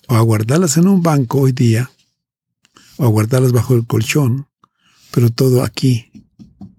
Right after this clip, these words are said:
en el, en el mundo. Y no, él dice, hay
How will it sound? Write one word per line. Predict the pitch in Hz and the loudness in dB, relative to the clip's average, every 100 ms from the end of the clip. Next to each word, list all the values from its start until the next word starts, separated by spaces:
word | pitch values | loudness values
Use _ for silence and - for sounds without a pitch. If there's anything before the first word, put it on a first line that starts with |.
| - | -4
en | - | 0
el, | 107 120 | 0 0
en | 117 95 | -2 -4
el | 104 | -2
mundo. | 127 143 101 - _ _ _ _ _ _ _ _ _ _ _ _ _ _ _ _ | 2 0 -2 -12 _ _ _ _ _ _ _ _ _ _ _ _ _ _ _ _
Y | 113 | 0
no, | 107 165 - | 0 -2 -2
él | 117 110 | -2 0
dice, | 120 113 107 - _ _ _ _ _ _ | -2 -2 -6 -10 _ _ _ _ _ _
hay | 139 127 117 - | -2 0 -2 -8